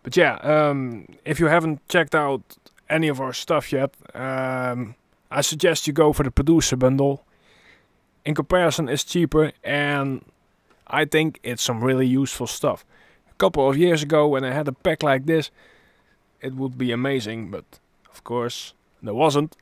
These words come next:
so I had to make it myself. Ba-dum, bam, bam, bam. So check out the link below, Fruity Masters Producer Bundle.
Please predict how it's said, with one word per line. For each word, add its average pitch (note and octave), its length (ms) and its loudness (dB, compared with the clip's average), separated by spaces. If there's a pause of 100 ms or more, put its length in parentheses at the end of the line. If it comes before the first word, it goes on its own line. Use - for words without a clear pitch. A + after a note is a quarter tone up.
so A#2 240 -2
I B2 60 4
had A#2+ 160 2
to D#3+ 80 -2
make C#3+ 240 -2
it A#2 140 -12
myself. - 720 -6 (840)
Ba-dum, C#3+ 340 -2
bam, A#2+ 160 -6 (140)
bam, - 280 -8
bam. - 200 -8 (840)
So D3+ 140 0
check F#3 200 2
out E3 200 2
the E3+ 60 -2
link F3+ 220 2
below, E3 360 2
Fruity D#3+ 320 0
Masters D3+ 600 -2
Producer D#3 460 2
Bundle. C3+ 380 2